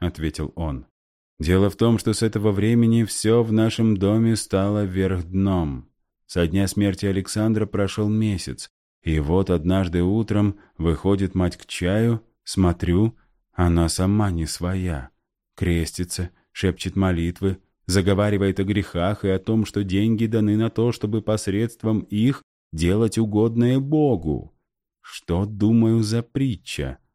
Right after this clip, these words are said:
Точь в точь, как с братом Александром перед смертью. В тот день я этого не понял, но меня поразило совсем другое.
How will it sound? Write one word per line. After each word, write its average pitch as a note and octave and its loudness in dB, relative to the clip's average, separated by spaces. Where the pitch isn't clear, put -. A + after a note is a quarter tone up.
Точь F2+ 2
в - -20
точь, G#2 -2
как G2 -4
с F2 -6
братом G2+ -2
Александром G#2 0
перед F2 -4
смертью. F#2 -2
В - -18
тот G2 0
день A2 4
я G#2+ 2
этого G#2+ -2
не G#2+ 2
понял, B2 2
но E2+ 4
меня E2 2
поразило E2 -2
совсем E2+ -4
другое. F#2+ -4